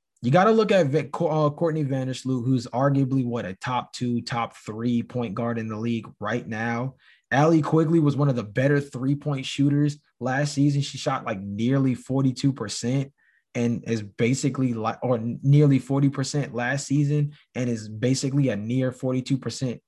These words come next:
three-point shooter over the course of the last four years or so. I mean, I think the big thing with this team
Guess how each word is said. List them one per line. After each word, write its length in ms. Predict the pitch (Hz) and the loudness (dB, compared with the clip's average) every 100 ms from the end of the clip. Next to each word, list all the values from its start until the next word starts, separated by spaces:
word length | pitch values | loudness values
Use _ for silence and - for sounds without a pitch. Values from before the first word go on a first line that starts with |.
| - | -6
three-point 440 | 127 131 139 131 | -4 -2 -2 -4
shooter 340 | - 139 131 | 0 0 2
over 160 | 123 120 | -2 -4
the 100 | 113 | -6
course 260 | - 135 127 | -4 -4 -4
of 80 | |
the 60 | 117 | -6
last 320 | 117 123 123 | -4 -4 -6
four 220 | - 127 | -8 -4
years 340 | 113 120 143 151 | -2 0 0 0
or 80 | 165 | -2
so. 500 | 185 190 185 180 - _ _ _ _ _ _ _ _ _ _ - _ | -4 -2 -2 -4 -8 _ _ _ _ _ _ _ _ _ _ -18 _
I 80 | 131 | 2
mean, 580 | 151 151 143 135 120 - _ _ _ _ _ _ _ _ _ _ _ _ _ | 4 6 4 2 -2 -8 _ _ _ _ _ _ _ _ _ _ _ _ _
I 120 | 131 | -4
think 500 | 135 190 208 208 196 - _ _ _ _ | 2 4 4 2 -2 -16 _ _ _ _
the 180 | 135 147 | 2 2
big 400 | 127 156 175 175 | 4 2 0 0
thing 260 | 190 180 147 | 0 2 2
with 220 | 135 - | 0 -2
this 300 | 151 165 - | -2 -2 -6
team 640 | - 175 208 233 226 196 | -6 -2 -2 -2 -4 -8